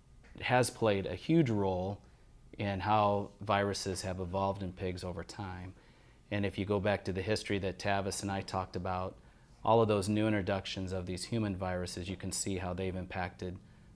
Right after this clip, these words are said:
the diversity of flu as they become established within the pig population.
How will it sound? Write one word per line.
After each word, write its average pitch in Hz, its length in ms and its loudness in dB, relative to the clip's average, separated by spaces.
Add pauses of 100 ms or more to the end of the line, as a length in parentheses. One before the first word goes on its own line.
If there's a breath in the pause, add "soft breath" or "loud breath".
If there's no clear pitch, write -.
the 101 120 -2
diversity 92 640 2
of 90 120 -2
flu 92 480 -2
as 95 200 -4
they 101 140 2
become 95 360 -4
established 90 640 -6
within 90 300 -8
the 90 60 -8
pig 90 260 -10
population. 90 800 -10